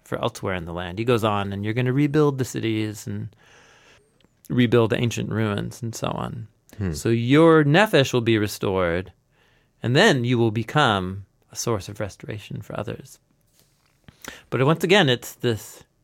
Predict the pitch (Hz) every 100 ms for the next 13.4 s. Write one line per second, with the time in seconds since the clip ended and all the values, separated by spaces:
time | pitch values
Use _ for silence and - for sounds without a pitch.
0 | _ _ - 123 110 123 117 107 101 107
1 | 117 104 101 104 139 156 _ _ _ _
2 | _ _ _ _ _ - 101 131 160 -
3 | 107 92 92 92 _ _ - 101 95 123
4 | 131 104 95 113 - - _ _ _ -
5 | 104 101 101 120 123 117 104 101 92 87
6 | 87 85 107 90 90 92 - - _ _
7 | _ _ _ _ _ _ _ _ - -
8 | - _ 104 107 107 107 120 110 110 120
9 | 92 101 120 - 101 90 87 - - 123
10 | 113 110 110 110 110 - - - - -
11 | 95 85 76 _ _ _ _ _ _ 113
12 | 104 92 78 80 - - _ _ 101 95
13 | 95 98 57 60